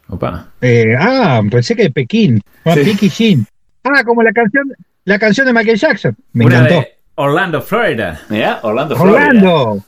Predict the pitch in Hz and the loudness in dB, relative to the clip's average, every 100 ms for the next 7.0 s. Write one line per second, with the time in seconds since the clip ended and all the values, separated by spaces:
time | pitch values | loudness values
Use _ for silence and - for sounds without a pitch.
0 | _ - 104 127 156 139 113 98 98 95 | _ -6 -2 0 0 2 4 4 4 0
1 | 101 104 110 110 101 - _ 120 151 190 | -4 -2 -2 -2 -4 -8 _ -4 0 0
2 | 156 180 151 131 151 156 143 160 151 131 | 0 0 0 -2 2 2 2 2 2 2
3 | 135 113 101 107 _ - 113 151 143 135 | 2 2 0 -2 _ -6 -4 -2 0 -2
4 | 143 135 - - - 127 147 147 139 135 | -2 -2 -4 -10 -14 -8 -6 -4 0 2
5 | 120 113 147 - - - - - 190 110 | 2 2 0 -4 -20 -20 -20 -2 0 4
6 | 151 196 185 180 202 190 139 143 165 170 | 4 2 0 -2 -2 -2 -4 -4 -4 -4